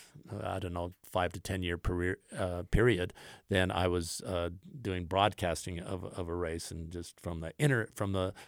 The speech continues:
elite runners side of things, what the guys were gonna be experiencing. So a lot of it was just kind of, uh, you know, telling stories or what, what it would be like racing on that and whatnot. And it was, um,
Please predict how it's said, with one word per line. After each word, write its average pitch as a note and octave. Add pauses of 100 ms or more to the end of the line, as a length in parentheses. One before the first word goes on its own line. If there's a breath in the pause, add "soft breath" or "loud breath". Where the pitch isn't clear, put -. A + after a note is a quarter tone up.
elite G#2
runners G#2+
side F#2
of F2+
things, F2+
what F#2
the F2
guys E2+
were F#2+
gonna F2
be E2
experiencing. F2
So -
a F#2+
lot G2+
of F#2
it F2+
was F2+
just F2
kind F2+
of, E2+ (400 soft breath)
uh, E2 (300)
you F#2+
know, E2
telling E2+
stories E2+
or F2
what, F2 (300)
what F2+
it E2+
would F2+
be F2+
like E2
racing F2
on E2
that D#2+
and F#2
whatnot. F2 (300 soft breath)
And G#2+
it A2
was, F#2+
um, F2+